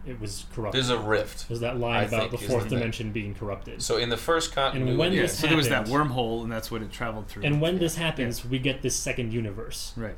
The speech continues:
Speaker 1: that contains something it's not supposed to from the first
Speaker 2: It
Speaker 1: universe.
Speaker 2: has
Speaker 1: And if
Speaker 2: two
Speaker 1: things aren't
Speaker 2: jet
Speaker 1: put
Speaker 3: That
Speaker 1: right,
Speaker 3: thing.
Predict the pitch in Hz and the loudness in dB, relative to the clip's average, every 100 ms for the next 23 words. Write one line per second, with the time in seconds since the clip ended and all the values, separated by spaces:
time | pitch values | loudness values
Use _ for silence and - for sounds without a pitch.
0 | - 117 127 117 131 117 - 120 123 113 | -6 -4 -4 0 0 0 -2 -2 -2 -2
1 | 120 113 117 - 113 - 107 95 101 - | -4 -4 -4 -2 -2 -2 -6 -6 -8 -6
2 | 98 - 104 107 117 107 - - - - | -8 -6 -6 -4 -2 -2 -4 -6 -4 0
3 | 160 131 175 175 - 160 165 160 98 156 | 2 2 2 2 2 4 4 2 2 2
4 | 151 131 139 180 - | 4 2 4 2 -2